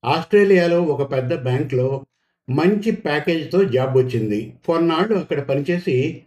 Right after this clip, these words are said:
తర్వాత ఇండియా వచ్చేసి ఇక్కడే జాబ్ చేస్తూ తన తల్లిదండ్రులతో కలిసి ఉండాలనేదే అతని ధ్యేయం.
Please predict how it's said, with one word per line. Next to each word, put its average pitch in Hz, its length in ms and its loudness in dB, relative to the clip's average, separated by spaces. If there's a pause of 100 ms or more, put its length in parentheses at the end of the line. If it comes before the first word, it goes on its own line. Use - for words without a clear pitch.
(380)
తర్వాత 160 360 0
ఇండియా 160 440 2
వచ్చేసి 151 680 -4 (420)
ఇక్కడే 202 480 2
జాబ్ 151 420 -2
చేస్తూ 156 560 0 (500)
తన 160 300 -2 (160)
తల్లిదండ్రులతో 180 680 2
కలిసి 151 360 -2
ఉండాలనేదే 147 1040 0 (360)
అతని 135 340 0
ధ్యేయం. 123 600 0